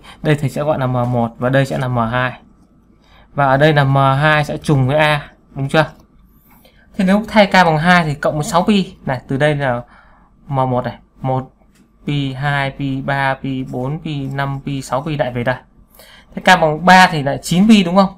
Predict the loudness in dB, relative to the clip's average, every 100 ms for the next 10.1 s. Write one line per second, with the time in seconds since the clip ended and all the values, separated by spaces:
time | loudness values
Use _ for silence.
0 | -12 0 2 2 2 0 0 -6 -6 -6
1 | -8 -8 -12 _ _ _ _ -4 -4 -4
2 | -8 -12 -12 -8 -4 -4 -4 -10 -16 _
3 | -6 -4 -2 -4 -6 -12 -12 -8 -8 -8
4 | -10 -12 -8 -6 -6 -10 -14 _ -10 -6
5 | -6 -6 -10 _ -10 -8 -8 -12 -14 _
6 | -8 -6 -8 -10 _ -6 -4 -4 -4 -6
7 | -6 -10 _ _ -18 -16 -12 -10 -10 -12
8 | -16 -20 _ _ _ _ _ _ -16 -10
9 | -8 -8 -8 -6 -6 -6 -4 -4 -2 -4